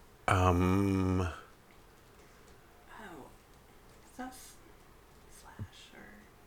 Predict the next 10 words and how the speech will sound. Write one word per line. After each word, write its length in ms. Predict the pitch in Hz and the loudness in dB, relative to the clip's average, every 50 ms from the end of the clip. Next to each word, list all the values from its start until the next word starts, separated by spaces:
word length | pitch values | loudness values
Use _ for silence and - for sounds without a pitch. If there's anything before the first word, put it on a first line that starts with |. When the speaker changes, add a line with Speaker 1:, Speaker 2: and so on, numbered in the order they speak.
| - - - - - - - - - - - - - | -20 -20 -20 -20 -20 -20 -20 -20 -20 -20 -20 0 6
Speaker 1:
Bruce? 1000 | - - 95 92 98 107 117 135 147 151 160 170 196 - - - - - - - - - - - - - - - - - - - - - - | 8 8 10 10 8 8 8 6 6 4 2 2 0 -4 -8 -8 -8 -8 -10 -12 -14 -16 -20 -20 -20 -20 -20 -18 -20 -20 -20 -20 -18 -4 2
I 40 | 104 | 4
mean, 100 | 107 104 | 6 8
not, 220 | 104 107 104 - | 10 10 10 8
it's 140 | - - - | 6 4 4
not, 260 | 113 113 110 95 - | 8 8 8 8 6
um, 540 | - 98 92 87 82 82 80 80 71 71 76 - - - - - - - - - - - - - - - - - - - - - - - - - - - - | 6 6 6 6 6 4 2 2 0 -2 -6 -8 -12 -14 -14 -14 -16 -18 -18 -4 -2 -2 -2 -2 -6 -14 -20 -20 -20 -20 -20 -20 -20 -20 -20 -20 -20 -20 -20
it's 100 | - - | -8 -4
not 120 | - 90 - | -4 -4 -2
Springsteen. 580 | - - 98 110 110 95 - 71 73 73 73 | 0 2 2 2 2 2 0 0 0 0 -2